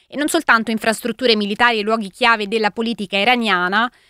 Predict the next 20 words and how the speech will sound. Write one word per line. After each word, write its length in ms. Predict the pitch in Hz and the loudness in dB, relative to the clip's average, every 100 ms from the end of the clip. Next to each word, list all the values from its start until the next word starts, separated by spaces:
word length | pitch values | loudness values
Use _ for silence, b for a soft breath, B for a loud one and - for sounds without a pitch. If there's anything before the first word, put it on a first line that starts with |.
| b b - | b b -12
Eh, 100 | 147 | -6
infatti 340 | 214 226 - | -2 -2 -2
un 360 | 220 208 202 196 | -2 0 2 0
bombardamento 600 | 202 208 214 240 294 294 | 0 0 2 2 2 2
israeliano 540 | 214 208 240 262 262 233 | 0 2 4 4 2 0
questa 240 | 226 233 | -2 0
mattina 380 | 240 - 247 233 | 0 -2 0 0
si 100 | 220 | 0
è 20 | |
abbattuto 540 | 202 208 262 233 214 | -2 -4 -6 -2 -2
sulla 220 | 196 202 196 | -2 -4 -6
città 260 | - - | -6 -6
di 140 | 202 196 | -4 -2
Minab, 680 | 202 208 190 180 226 247 214 | 0 2 0 -2 0 0 0
nel 200 | 208 - | -6 -4
sud 280 | 254 208 | -4 -2
dell'Iran, 680 | 190 240 226 190 190 208 220 | 0 0 0 0 2 2 2
dove 220 | 226 240 202 | 0 0 0
ci 140 | 208 | -2
sarebbe 500 | 214 214 202 196 | -2 0 0 2